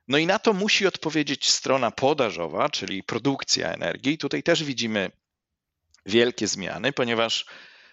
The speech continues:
e, jakby chcemy produkować w sposób, e, energię w sposób bezemisyjny, czyli większość krajów zaczyna inwestować w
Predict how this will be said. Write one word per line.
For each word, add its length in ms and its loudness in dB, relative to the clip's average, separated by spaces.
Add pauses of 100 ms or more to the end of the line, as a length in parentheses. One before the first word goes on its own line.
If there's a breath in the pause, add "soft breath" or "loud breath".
(160)
e, 600 2
jakby 260 2
chcemy 400 0
produkować 1120 0 (140)
w 100 -2
sposób, 720 0
e, 440 0
energię 440 2
w 60 -2
sposób 360 -2
bezemisyjny, 880 2
czyli 640 -4
większość 460 -2
krajów 520 -2
zaczyna 520 -8 (320)
inwestować 880 -2
w 160 -12